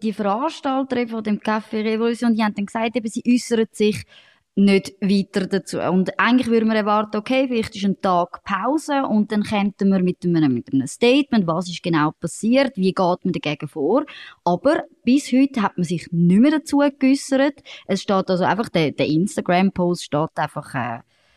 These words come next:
da, ohne irgendwelche genauere Angaben. Und da muss man eben schon die Kritik an den Medien üben, dass man das einfach weiterverbreitet hat,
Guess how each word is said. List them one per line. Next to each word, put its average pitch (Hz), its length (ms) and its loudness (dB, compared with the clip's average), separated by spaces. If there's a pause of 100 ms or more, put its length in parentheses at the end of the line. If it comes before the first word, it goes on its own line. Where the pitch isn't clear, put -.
(300)
da, 247 480 4
ohne 233 640 -2
irgendwelche 208 680 -4
genauere 165 640 -4 (140)
Angaben. 233 760 -2 (420)
Und 220 320 0 (800)
da 262 120 2
muss 277 140 4
man 233 100 0
eben 208 140 -4
schon 202 180 -8 (140)
die - 40 -20
Kritik 202 520 -4
an 190 100 0
den 185 100 0
Medien 170 480 -2 (220)
üben, 151 500 -4 (300)
dass 214 120 0
man 214 120 6
das 202 160 -2
einfach 202 440 0
weiterverbreitet 233 1160 0
hat, 214 280 -2